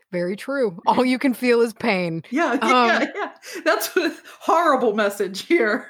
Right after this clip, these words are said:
Speaker 2: <laughs>
Speaker 1: Yeah,
Speaker 2: Don't listen to
Speaker 1: exactly.
Speaker 2: us. <laughs>
Speaker 1: Uh, but that's, that's peppers. Uh, you
Speaker 2: I love
Speaker 1: can do
Speaker 2: it.
Speaker 1: so many things with them. Uh, and, y-, you know, the energies I feel like are different. You know, like, the energy of a sweet pepper is gonna be different from the energy of, like, a habanero,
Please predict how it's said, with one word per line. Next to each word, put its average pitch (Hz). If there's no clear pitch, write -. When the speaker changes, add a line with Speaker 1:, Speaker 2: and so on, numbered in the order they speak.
Speaker 2:
<laughs> 403
Speaker 1:
Yeah, 330
Speaker 2:
Don't 269
listen 233
to 285
Speaker 1:
exactly. 240
Speaker 2:
us. 220
<laughs> -
Speaker 1:
Uh, 277
but 269
that's, 403
that's 359
peppers. 262
Uh, 247
you 233
Speaker 2:
I 262
love 320
Speaker 1:
can 349
do 392
Speaker 2:
it. 349
Speaker 1:
so 370
many 349
things 208
with 247
them. 370
Uh, 226
and, 190
y-, 185
you 208
know, 175
the 175
energies 262
I 277
feel 254
like 240
are 240
different. 196
You 247
know, 202
like, 196
the 160
energy 190
of 185
a 175
sweet 175
pepper 254
is 294
gonna 185
be 165
different 190
from 185
the 180
energy 175
of, 175
like, 170
a 151
habanero, 151